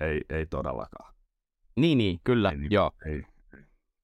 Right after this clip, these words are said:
Speaker 2: Kyllä silloin tuli itekin mietittyä sitä niin, että, että <laughs> ite on, niinku, heikoimmillaan sillä hetkellä, että on aivan naatti,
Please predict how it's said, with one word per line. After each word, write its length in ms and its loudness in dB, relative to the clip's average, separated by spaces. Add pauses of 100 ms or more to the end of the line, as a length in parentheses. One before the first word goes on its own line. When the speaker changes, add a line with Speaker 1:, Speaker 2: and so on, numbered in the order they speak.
(1700)
Speaker 2:
Kyllä 140 4
silloin 280 0
tuli 240 2
itekin 420 0
mietittyä 500 0
sitä 300 -2
niin, 240 0
että, 280 -4 (380)
että 280 -4 (140)
<laughs> 160 -2
ite 260 2
on, 160 2
niinku, 280 -2
heikoimmillaan 800 -2 (200)
sillä 220 -2
hetkellä, 420 -2
että 160 0
on 80 4
aivan 260 0
naatti, 480 -4